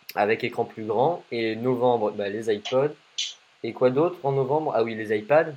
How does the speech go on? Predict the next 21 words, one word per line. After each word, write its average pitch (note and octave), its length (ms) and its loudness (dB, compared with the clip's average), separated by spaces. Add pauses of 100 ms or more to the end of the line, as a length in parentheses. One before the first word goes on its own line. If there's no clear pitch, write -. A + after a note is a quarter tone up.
(400)
Mais C#3 200 6
à D3 120 6
mon F3+ 160 0
avis, F#3 200 -2
l'iPod F3+ 340 0
Touch F3 240 -4 (200)
va A#2+ 280 0
être, B2 180 -6 (180)
enfin, - 260 -16
ils G2+ 60 -14
vont G2+ 160 -10
essayer D#3+ 420 -4
de D3+ 60 -8
le D3 80 0
remplacer C3+ 480 -4
par C#3 120 0
l'iPhone B2+ 280 -4
cinq B2+ 160 -8
C B2 120 -8
parce A#2+ 160 -8
que A#2+ 100 -12